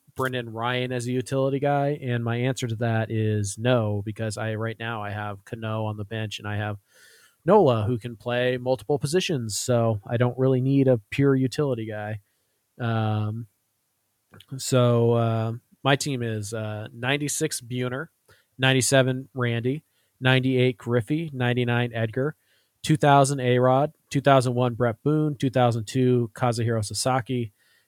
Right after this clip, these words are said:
uh, two thousand three Mike Cameron, two thousand four Ichiro, two thousand five Sexton,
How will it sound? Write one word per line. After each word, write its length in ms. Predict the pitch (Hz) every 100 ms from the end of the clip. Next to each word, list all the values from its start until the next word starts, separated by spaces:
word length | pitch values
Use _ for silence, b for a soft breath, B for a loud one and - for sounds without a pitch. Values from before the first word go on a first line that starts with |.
| _
uh, 260 | 123 120 113
two 120 | 135
thousand 540 | 127 123 120 117 110 110
three 580 | 117 135 131 127 127 -
Mike 240 | 127 113 -
Cameron, 380 | 143 147 143
two 120 | 127 127
thousand 300 | 127 117 107
four 300 | 127 120 113
Ichiro, 520 | 127 - 131 127 117
two 140 | 127
thousand 340 | 113 110 104 101
five 320 | 113 110 107
Sexton, 640 | - 151 143 - 139 135